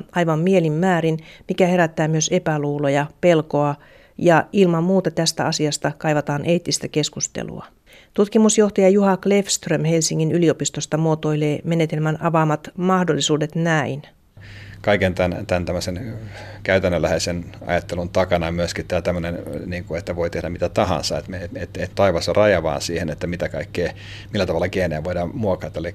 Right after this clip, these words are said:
Speaker 2: meillä on, niin kuin, mun mielestä, niin kuin, aivan, aivan, aivan mahtava historiallinen mahdollisuus kirjoittaa meidän D N A vaikka kokonaan uusiksi, jos me halutaan.
Speaker 1: Se kuulostaa huipulta,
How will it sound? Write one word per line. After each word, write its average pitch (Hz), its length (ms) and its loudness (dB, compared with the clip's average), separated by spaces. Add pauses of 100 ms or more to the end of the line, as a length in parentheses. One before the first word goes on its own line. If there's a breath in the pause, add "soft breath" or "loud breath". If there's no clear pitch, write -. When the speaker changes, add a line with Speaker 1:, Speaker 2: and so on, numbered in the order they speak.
Speaker 2:
meillä 87 160 -4
on, 87 80 -6
niin 87 100 -10
kuin, 107 320 -10
mun 101 220 -6
mielestä, 92 240 -6
niin 90 140 -6
kuin, 87 100 -6
aivan, 87 160 -6
aivan, 95 280 -6
aivan 92 200 -4
mahtava 90 520 -2 (440 loud breath)
historiallinen 92 580 -2
mahdollisuus 92 640 -4 (480 loud breath)
kirjoittaa 92 420 0
meidän 87 400 -2 (120)
D 90 200 0
N 82 60 -4
A 82 80 -4
vaikka 90 280 -6
kokonaan 85 440 -2
uusiksi, - 320 -6
jos - 120 -10
me 78 80 -6
halutaan. 67 460 -8 (1120 loud breath)
Speaker 1:
Se - 140 -8
kuulostaa 160 500 0 (200)
huipulta, 190 540 2